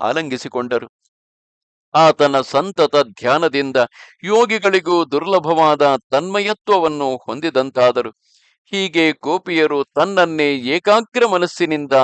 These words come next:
ಧ್ಯಾನಿಸುತ್ತಿರುವುದನ್ನು ನೋಡಿ ಕೃಷ್ಣನು ಅವರಲ್ಲಿ ಒಬ್ಬೊಬ್ಬರೊಡನೆಯೂ ಏಕಾಂತವಾಗಿ ಕಲೆತು ಕುಶಲ ಪ್ರಶ್ನಪೂರ್ವಕವಾಗಿ ಅವರನ್ನು ಪ್ರೇಮದಿಂದ ಆಲಿಂಗಿಸಿಕೊಂಡು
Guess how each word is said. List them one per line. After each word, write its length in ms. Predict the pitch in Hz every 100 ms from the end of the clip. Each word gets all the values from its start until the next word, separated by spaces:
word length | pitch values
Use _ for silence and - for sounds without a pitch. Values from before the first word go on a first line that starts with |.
| 120
ಧ್ಯಾನಿಸುತ್ತಿರುವುದನ್ನು 1200 | 101 107 147 185 165 - 143 139 131 127 123 117
ನೋಡಿ 360 | 110 120 131 113 _ _ - _ _
ಕೃಷ್ಣನು 540 | 233 - - 196 180
ಅವರಲ್ಲಿ 640 | 151 - 185 175 165 156 139
ಒಬ್ಬೊಬ್ಬರೊಡನೆಯೂ 1160 | 113 170 - 175 - 151 147 143 143 131 123 -
ಏಕಾಂತವಾಗಿ 1000 | 139 165 185 208 220 202 160 147 139 135
ಕಲೆತು 480 | - 123 139 127 110 _ _
ಕುಶಲ 380 | _ 220 233 196
ಪ್ರಶ್ನಪೂರ್ವಕವಾಗಿ 1300 | 160 151 147 156 143 135 156 156 123 131 127 127 120 117 _ _ _
ಅವರನ್ನು 440 | 175 196 170 156 135
ಪ್ರೇಮದಿಂದ 680 | - 156 214 196 160 151 139
ಆಲಿಂಗಿಸಿಕೊಂಡು 1120 | 123 - 120 180 143 139 147 139 131 120